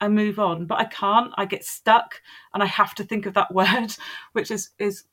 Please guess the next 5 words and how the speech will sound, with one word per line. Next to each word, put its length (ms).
quite 360
frustrating, 840
really, 560
um, 400
because 460